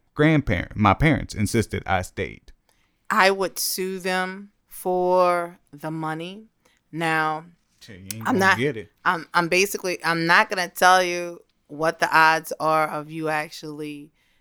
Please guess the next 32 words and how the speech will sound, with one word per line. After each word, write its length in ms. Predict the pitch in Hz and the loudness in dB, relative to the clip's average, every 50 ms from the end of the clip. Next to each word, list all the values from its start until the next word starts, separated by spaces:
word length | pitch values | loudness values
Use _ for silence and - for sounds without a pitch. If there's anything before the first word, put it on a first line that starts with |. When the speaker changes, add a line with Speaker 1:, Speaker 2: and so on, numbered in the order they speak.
| _ _ _ | _ _ _
Speaker 2:
being 320 | - 160 165 165 165 160 151 - | -8 -8 -6 -6 -6 -8 -8 -8
issued 340 | 151 160 160 - 165 147 | -8 -8 -8 -8 -8 -8
a 80 | 151 147 | -8 -8
judgment. 600 | 147 - 160 156 160 160 156 156 147 143 151 - _ _ _ - | -8 -4 -4 -2 -2 -2 -6 -10 -16 -18 -18 -20 _ _ _ -6
Speaker 1:
I 200 | 98 104 113 117 | 2 6 8 8
Speaker 2:
Because 120 | 107 104 - | 8 8 6
Speaker 1:
will. 340 | 107 107 104 104 107 113 - _ _ _ _ _ - | 6 4 4 2 0 -4 -10 _ _ _ _ _ 0
Speaker 2:
if 180 | 101 104 113 113 | 4 6 8 8
Speaker 1:
One 100 | 104 104 | 8 6
in 140 | 101 95 95 | 4 2 2
a 40 | 92 | 0
hundred. 260 | 95 90 87 - - _ - | -2 -4 -6 -10 -16 _ -14
Speaker 2:
<clears throat> 140 | - - - - _ _ | -14 -14 -14 -18 _ _
Because 680 | 175 190 185 - 202 180 175 175 170 170 170 165 165 - _ _ _ _ _ _ _ _ - | -10 -10 -2 4 4 6 6 6 4 2 -2 -6 -10 -14 _ _ _ _ _ _ _ _ -12
y-, 140 | 175 165 - | -10 -10 -10
you 180 | - 170 170 170 | -6 -4 -4 0
really 300 | 165 180 196 214 214 220 | 4 6 8 8 8 6
wanna 340 | 208 208 196 190 190 180 170 | 6 4 4 6 6 4 2
look 320 | 165 170 180 185 180 - - | 2 0 0 0 -2 -4 0
at 380 | - 170 170 165 165 165 170 - _ _ _ _ _ | 2 4 4 4 2 0 -4 -8 _ _ _ _ _
the 120 | - - 156 | -4 -2 0
nature 400 | 156 160 165 170 180 - - 185 | 0 0 0 -2 -4 0 2 2
of 100 | 175 170 | 2 2
the 80 | 165 | -2
trust 640 | - - - - 196 175 175 180 208 202 - - - _ _ | -8 -8 0 4 6 8 8 6 4 -2 -10 -18 -20 _ _
and 400 | 160 156 160 156 156 151 151 147 | -4 -4 -2 -2 -4 -6 -8 -4
what 500 | 151 156 165 170 170 175 - - - - _ _ _ _ | 0 4 4 4 4 4 0 -8 -20 -20 _ _ _ _
whomever 1000 | - - 254 262 254 247 240 240 - 175 196 202 208 202 202 190 185 180 180 - - | 2 6 6 6 6 6 4 2 2 4 6 6 6 6 6 4 4 4 2 -2 -8
set 440 | - - - - 190 190 190 190 - - | -10 -8 -4 2 2 2 2 2 0 2
up 300 | 175 180 185 - _ - | 2 2 2 2 _ -8
the 80 | 170 | -8
trust 640 | - - - 185 175 170 170 175 185 - - - _ | -8 -4 2 4 4 4 4 2 -2 -10 -18 -20 _